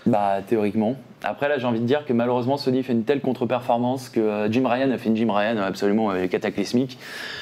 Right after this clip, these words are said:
Euh, ce que j'aime bien, c'est qu'à la fin, il a quand même dérapé. Il, il a pété un câble, on ne sait pas ce qui s'est passé. À la fin de sa déposition,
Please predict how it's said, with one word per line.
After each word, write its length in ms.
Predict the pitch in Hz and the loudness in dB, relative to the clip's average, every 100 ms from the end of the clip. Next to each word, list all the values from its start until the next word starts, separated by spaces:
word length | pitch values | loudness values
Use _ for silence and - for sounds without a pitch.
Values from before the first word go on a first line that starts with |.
| - - 139 | -14 -4 -4
Euh, 920 | 135 127 127 123 123 120 120 123 147 | -2 0 0 2 0 2 2 2 0
ce 60 | 156 | 2
que 100 | 151 | 2
j'aime 140 | 156 | 4
bien, 140 | 160 | 2
c'est 120 | 180 151 | 2 0
qu'à 100 | 135 | 0
la 80 | |
fin, 120 | 127 160 | 2 0
il 60 | |
a 40 | 120 | 2
quand 100 | 143 | 2
même 120 | 151 | 4
dérapé. 600 | 143 139 135 151 160 190 | 2 2 0 2 2 2
Il, 320 | - 131 127 123 | 2 2 4 2
il 60 | |
a 60 | 131 | 2
pété 220 | 190 185 | 2 0
un 80 | 151 | 0
câble, 240 | 120 127 | 0 0
on 60 | 113 | 0
ne 40 | |
sait 100 | 110 | 0
pas 80 | 127 | -2
ce 60 | 131 | 0
qui 80 | |
s'est 80 | 120 | 0
passé. 280 | 110 110 135 | 0 2 2
À 40 | |
la 80 | 123 | 2
fin 100 | - | -2
de 60 | 151 | -2
sa 80 | 139 | 0
déposition, 600 | 123 123 123 131 143 | 2 0 0 0 -2